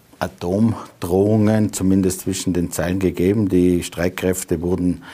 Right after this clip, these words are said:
in Alarmbereitschaft versetzt in Russland. Schätzt man das so ein, dass das quasi Drohungen waren, um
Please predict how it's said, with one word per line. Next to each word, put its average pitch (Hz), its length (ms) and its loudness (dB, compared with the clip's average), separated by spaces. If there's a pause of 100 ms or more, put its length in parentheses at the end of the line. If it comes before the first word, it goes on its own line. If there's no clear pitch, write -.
(140)
in 87 120 -4
Alarmbereitschaft 95 960 -2 (440)
versetzt - 540 -2
in 95 100 0
Russland. 107 560 0 (560)
Schätzt - 380 -2
man 107 80 2
das 143 180 2
so 101 100 2
ein, 98 200 2
dass 110 200 -2
das 104 240 -2
quasi 95 480 -2
Drohungen 117 540 2
waren, 101 320 2
um 101 300 0